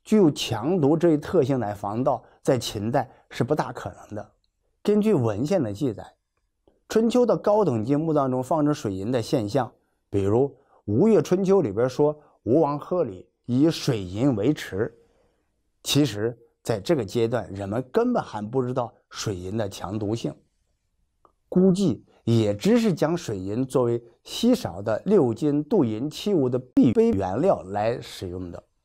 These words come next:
司马迁在《史记·秦始皇本纪》中描述地宫时说：“以水银为百川江河大害，既向灌输，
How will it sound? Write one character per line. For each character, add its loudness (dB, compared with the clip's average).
司 0
马 0
迁 -2
在 0
《史 -10
记· -4
秦 -6
始 -4
皇 -4
本 -8
纪》 -2
中 -2
描 0
述 2
地 0
宫 2
时 -4
说 0
：“以 2
水 -2
银 0
为 2
百 -8
川 -6
江 -2
河 -12
大 -8
害， -14
既 2
向 0
灌 -2
输， -8